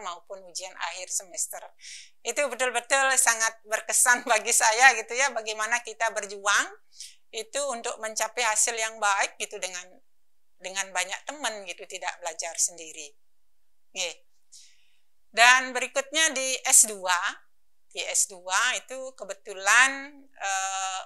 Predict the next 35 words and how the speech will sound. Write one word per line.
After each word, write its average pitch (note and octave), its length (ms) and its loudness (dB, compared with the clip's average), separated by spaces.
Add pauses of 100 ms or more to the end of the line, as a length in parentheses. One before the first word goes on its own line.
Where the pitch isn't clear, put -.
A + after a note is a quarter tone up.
(140)
mahasiswa G#3 640 4
S G3 160 2
dua-nya G3 400 -4
tidak G#3 320 -2
hanya F#3 240 -8
dari F3 240 -6
dosen A#3 480 0
gitu F3 240 -16
ya, B3 160 -8 (160)
juga F#3 240 -12
ada E3+ 240 -6
dari F3 320 -10
guru. A3 400 -12 (720)
Dan A#3 320 6
bidang A#3 320 6
studinya B3+ 560 2
macam-macam, C4 580 0 (220)
jadi G3+ 240 -6
saya G#3+ 320 0
mengambil G3+ 320 -6
S G#3 240 2
dua-nya G3 400 -6
adalah F#3 320 -10
P G3 80 -10
I F#3+ 240 -14
P C#4 320 -8
yang F#3 160 -6
berkaitan F#3 560 -8
dengan F3 400 -14 (640)
penelitian, G3+ 560 0
evaluasi G3 720 -2
dalam F3+ 320 -10
bidang F3 400 -14
pendidikan F3+ 720 -2
gitu F#3 240 -18